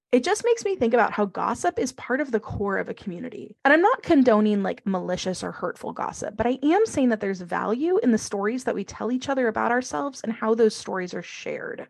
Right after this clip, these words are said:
They confirm that certain experiences are universal, and they affirm standards of behavior. So when someone like Mister Harrison comes along,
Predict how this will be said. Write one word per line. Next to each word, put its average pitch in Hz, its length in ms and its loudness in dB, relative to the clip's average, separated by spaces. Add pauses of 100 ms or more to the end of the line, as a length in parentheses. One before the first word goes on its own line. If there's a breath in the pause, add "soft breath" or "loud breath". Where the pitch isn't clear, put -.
(160)
They 226 100 10
confirm 214 460 4
that 240 160 0
certain 226 300 2
experiences 185 600 -6
are 180 80 -4
universal, 180 800 0
and 220 100 6
they 202 140 2
affirm 208 480 -4
standards 180 420 -6
of 185 140 -8
behavior. - 680 -8
So - 140 4
when 247 140 8
someone 370 300 4
like 262 100 2
Mister 214 260 -2
Harrison 302 440 0
comes 180 260 -8
along, 175 320 -6